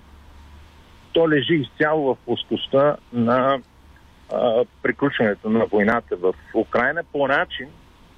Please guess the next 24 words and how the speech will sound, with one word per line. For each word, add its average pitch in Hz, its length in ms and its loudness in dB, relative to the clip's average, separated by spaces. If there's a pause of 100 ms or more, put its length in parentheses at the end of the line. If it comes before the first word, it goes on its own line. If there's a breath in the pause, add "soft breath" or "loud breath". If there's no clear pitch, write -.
(240)
който 165 560 -2 (100)
да 123 140 0
не 147 140 2
поражда 147 880 -2 (640)
рецидиви, 113 680 -2
т.е. 117 280 2 (260)
да 107 100 -2
не 104 180 0
дава 127 320 -2 (140)
пример 147 340 2 (680)
за 101 120 2
това, 127 460 0 (180)
че 135 260 -2
чрез 120 300 -2
война 107 380 -2
може 135 280 0
да, 123 180 -2
да 113 160 0
има 123 180 2
териториални 107 760 -2
разширения. 92 680 -2
То, 151 100 0
това 170 200 0
е 196 160 2